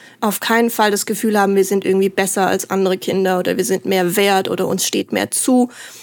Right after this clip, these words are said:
Es war ihnen immer super wichtig, den Wert von eigener Arbeit hochzuhalten. Meine Eltern waren beides selbstständig tätig. Also wir hatten's gut,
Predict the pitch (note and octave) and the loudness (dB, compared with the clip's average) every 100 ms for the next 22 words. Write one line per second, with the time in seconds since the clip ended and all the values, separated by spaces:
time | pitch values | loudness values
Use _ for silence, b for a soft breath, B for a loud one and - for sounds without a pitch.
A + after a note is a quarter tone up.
0 | B _ G#3+ G#3+ G3+ G#3 G3+ C4 B3 G#3+ | B _ -2 2 2 2 0 2 4 2
1 | G#3+ G#3+ G3 F#3 F#3 G3 A3 F3+ F#3 F#3+ | 0 0 2 0 0 -6 -2 0 0 0
2 | - F#3 E3+ F3+ F#3 F3+ - C4 A#3 A3 | -4 -4 -2 -2 -2 -4 -2 0 0 -2
3 | A3 G3 - F#3+ G3 G3 F#3+ - - - | -4 -4 -8 -2 -2 -2 -4 -6 -8 -4
4 | F#3 F3+ G3+ G#3 F#3+ G3 B B B - | -2 0 0 0 -2 -4 B B B -6
5 | F3+ F#3 F3 A3 A3+ G3+ G#3+ - G3+ G3 | -2 0 0 0 -2 -2 -4 -2 -2 -4
6 | - G3+ G3 F3+ F#3 - - - F3+ F3+ | -2 0 0 0 -2 -6 -12 -6 -4 -4
7 | - G#3 C4 C4 - - _ _ - B3 | -2 -2 0 -2 -4 -10 _ _ 2 2
8 | A#3 - | 2 -2